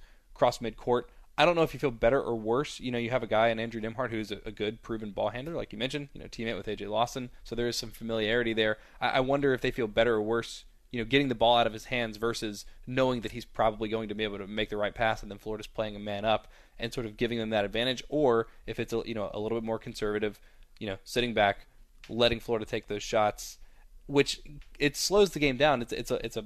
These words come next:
maybe a safer approach, a more conservative approach. I, I guess I just wonder how aggressive they're going to be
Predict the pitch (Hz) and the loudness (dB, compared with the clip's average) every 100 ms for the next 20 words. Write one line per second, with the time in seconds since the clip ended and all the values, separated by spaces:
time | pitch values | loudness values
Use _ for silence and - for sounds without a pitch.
0 | - 123 127 117 - 123 - 110 - 110 | -8 -4 -2 -2 -2 -4 -2 -4 -2 -4
1 | - 107 107 110 139 143 104 101 104 113 | -4 -10 -10 -4 -2 0 -2 -4 -2 0
2 | - 120 127 123 117 120 113 107 117 107 | 0 0 -2 -4 -6 -6 -4 0 0 0
3 | 107 104 107 107 110 107 101 104 | -2 -4 -6 -6 -4 -6 -6 -8